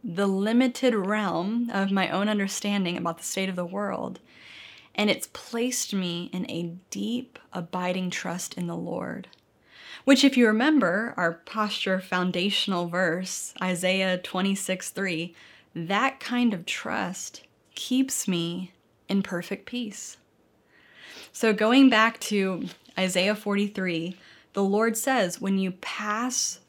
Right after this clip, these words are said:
through the waters, I will be with you."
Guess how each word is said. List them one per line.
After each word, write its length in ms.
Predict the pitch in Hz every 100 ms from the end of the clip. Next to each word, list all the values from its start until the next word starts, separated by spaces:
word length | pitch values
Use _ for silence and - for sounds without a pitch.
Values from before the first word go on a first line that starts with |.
| -
through 600 | 202 208 214 214 220 - -
the 100 | 190
waters, 800 | 180 185 196 180 165 165 170 - _
I 720 | 190 196 214 220 233 240 240 - _ _ 190
will 640 | 180 196 196 196 196 202 196 _ _ _ _ -
be 160 | 185
with 400 | 170 165 185 -
you." 320 | - - -